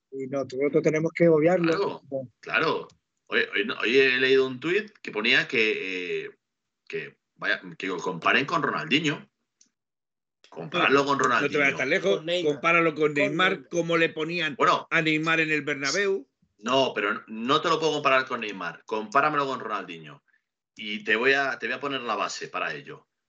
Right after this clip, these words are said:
Speaker 2: Ronaldinho era un tío que hacía lo mismo. No se encaraba con los rivales, pero a la hora de jugar, te jugaba como él o incluso te, te hacía mejores cosas.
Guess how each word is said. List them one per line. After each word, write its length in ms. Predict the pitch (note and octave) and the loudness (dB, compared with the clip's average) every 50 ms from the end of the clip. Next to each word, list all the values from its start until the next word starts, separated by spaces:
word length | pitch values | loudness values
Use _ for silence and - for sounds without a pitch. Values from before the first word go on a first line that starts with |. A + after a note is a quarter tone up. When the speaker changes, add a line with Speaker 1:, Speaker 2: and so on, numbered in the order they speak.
| _ _ _ _ _ _ _ - | _ _ _ _ _ _ _ -12
Speaker 2:
Ronaldinho 420 | F#2 E2+ D2+ D2 - - C3 D3 | -10 -8 -6 -6 -4 0 2 2
era 100 | D#3 D#3+ | 2 2
un 140 | E3 D#3+ C#3+ | 0 -4 -4
tío 440 | D3 D#3+ E3+ F#3+ A3 C#4+ - - _ _ _ _ _ _ _ _ _ - | 0 0 2 2 0 -2 -4 -14 _ _ _ _ _ _ _ _ _ -20
que 100 | - - | -14 -14
hacía 240 | - - - G#2+ A#2 | -14 -8 -2 2 4
lo 100 | C#3 C#3 | 4 4
mismo. 460 | C3+ D#3+ G3+ G3 E3 D3+ A#2 - _ _ _ _ _ _ _ _ _ _ _ _ _ _ _ - | 4 2 0 0 -2 -8 -10 -10 _ _ _ _ _ _ _ _ _ _ _ _ _ _ _ -16
No 160 | - D#2+ E2 E2 | -12 -12 -8 -6
se 100 | - F2 | -6 -4
encaraba 340 | E2 - E2 E2 E2 E2+ E2 | -2 -2 -2 0 0 -2 -4
con 120 | F2+ F#2 | -4 -6
los 100 | F2+ F2+ | -6 -4
rivales, 720 | F2+ F2+ F#2+ A#2 C3+ C#3+ D3+ F3 G#3 A#3 - - - _ _ _ _ _ _ _ _ _ _ _ _ | -4 0 2 4 4 4 4 2 0 0 -4 -14 -20 _ _ _ _ _ _ _ _ _ _ _ _
pero 380 | - - C#2+ C#2+ C#2+ C#2+ - - | -20 -18 -16 -16 -16 -18 -18 -14
a 100 | C#2+ D2 | -14 -12
la 180 | C#2+ C#2+ C#2+ D2 | -10 -10 -10 -10
hora 180 | D#2 E2+ F2+ | -6 -6 -4
de 100 | F2+ F2+ | -4 -4
jugar, 640 | F2+ F2 - G2+ F#2+ F#2 G2+ A#2 C#3+ E3+ G#3 - _ _ _ _ _ | -4 -2 -2 -2 2 4 6 6 6 4 2 -4 _ _ _ _ _
te 80 | - F2+ | -14 -12
jugaba 320 | - E2 F2 A2 B2 A#2+ | -10 -6 -2 0 0 0
como 260 | A#2+ A#2 G#2+ G2+ G2+ | 0 -2 -2 0 2
él 280 | B2 D3+ G3+ A3 - _ _ - | 2 2 0 -2 -8 _ _ -4
o 120 | A2 A2+ | -4 -4
incluso 680 | G#2+ G#2 G#2 G#2+ A2+ A2 - - G#2 F#2 - - _ _ _ _ _ _ _ | -4 -4 -6 -4 -4 -2 0 0 0 0 0 -6 _ _ _ _ _ _ _
te, 280 | - G#2+ G#2+ G2+ - - | 2 2 2 2 0 -4
te 200 | - G#2+ G2+ G2 | -2 0 0 0
hacía 300 | F2+ - - C3+ C#3+ E3+ | 0 0 2 2 2 2
mejores 360 | C#3+ B2 - B2+ B2 A2+ - | 2 0 0 0 -2 -2 -2
cosas. 420 | - G#2 G2 - E2+ - - _ | -4 -10 -10 -10 -12 -14 -18 _